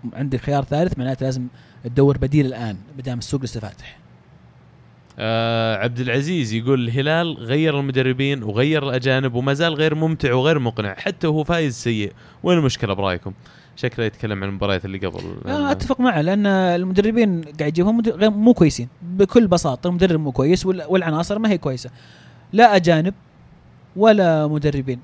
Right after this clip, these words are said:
Speaker 1: يعني، مع، مع كل احترامي للمحبين دونيس، دونيس ما هو مدرب كويس. دونيس مدرب شد، شد حيلك، يعني، "يلا انزلوا يا شباب، شدوا حيلكم، وثلاثة خمسة اثنين ما نغيرها، أو ثلاثة ستة واحد بعد." آه، غوستاو موت-، ماتوسس ما ودي أحكم عليه من بدري، لكن من اللي شفته الآن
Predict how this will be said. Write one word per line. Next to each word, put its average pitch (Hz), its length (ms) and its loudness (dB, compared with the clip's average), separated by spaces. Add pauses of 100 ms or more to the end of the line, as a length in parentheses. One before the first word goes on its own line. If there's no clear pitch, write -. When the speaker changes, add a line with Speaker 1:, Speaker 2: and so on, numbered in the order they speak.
Speaker 1:
يعني، 160 340 -4
مع، 175 260 -4
مع 170 140 -4
كل 196 180 -2
احترامي 156 400 -2
للمحبين 147 480 0
دونيس، 131 320 -4
دونيس 220 280 -6
ما 277 80 -2
هو 175 80 2
مدرب 131 300 -2
كويس. 131 360 -10 (760)
دونيس 226 200 0
مدرب 214 200 2
شد، 208 200 -2
شد 180 300 -4
حيلك، 160 360 -2
يعني، 175 280 -2
"يلا 165 220 0
انزلوا 139 180 0
يا 127 100 0
شباب، 156 180 -4
شدوا 156 220 -4
حيلكم، 160 420 -4
وثلاثة 165 300 0
خمسة 147 260 -2
اثنين 156 200 -4
ما 190 120 -2
نغيرها، 127 420 -4 (220)
أو 151 60 -4
ثلاثة 151 260 -2
ستة 147 240 -8
واحد 117 320 -8
بعد." 110 160 -12 (1080)
آه، 190 880 2 (800)
غوستاو 185 500 4
موت-، 170 260 -4
ماتوسس 175 480 -2
ما 254 120 -2
ودي 180 240 0
أحكم 160 260 -2
عليه 165 160 2
من 147 100 -4
بدري، 175 280 0
لكن 170 300 0
من 190 80 2
اللي 214 160 4
شفته 175 340 0
الآن 160 340 -2